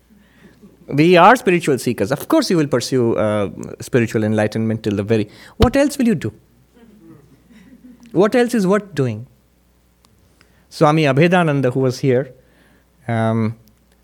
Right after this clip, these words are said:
a young lady came up to him, like, about a hundred years ago when he was in America, great excitement, and said,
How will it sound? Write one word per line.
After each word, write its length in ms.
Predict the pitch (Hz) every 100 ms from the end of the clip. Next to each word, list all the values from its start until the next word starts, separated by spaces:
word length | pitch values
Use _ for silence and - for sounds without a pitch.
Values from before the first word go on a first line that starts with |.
| _ _ _ _ _ _ _ _ _
a 80 | 123
young 280 | 123 160 180
lady 300 | 151 151 156
came 220 | - 156
up 160 | 147 147
to 100 | 131
him, 300 | 120 110 -
like, 240 | 147 - -
about 240 | 139 131
a 20 |
hundred 260 | 117 143 143
years 220 | 139 127
ago 140 | 120 120
when 100 | 123
he 60 |
was 120 | 117
in 80 | 120
America, 380 | 113 113 107 - _ - - _ - 113
great 200 | 151 156
excitement, 500 | 147 151 156 143 120
and 140 | 120
said, 360 | - 143 139